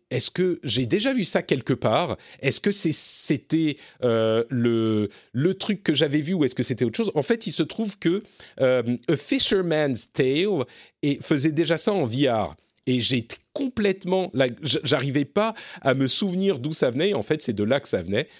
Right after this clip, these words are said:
C'est, euh, A Fisherman's Tale. Et c'est un concept sympa, mais ce qui est intéressant dans Maquette,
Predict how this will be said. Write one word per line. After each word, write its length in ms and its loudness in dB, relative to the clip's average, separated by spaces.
C'est, 420 2
euh, 460 0
A 60 -4
Fisherman's 720 0
Tale. 400 0
Et 460 0
c'est 360 0
un 80 -4
concept 420 -2
sympa, 380 0
mais 100 0
ce 80 -4
qui 120 0
est 20 4
intéressant 440 0
dans 120 2
Maquette, 420 0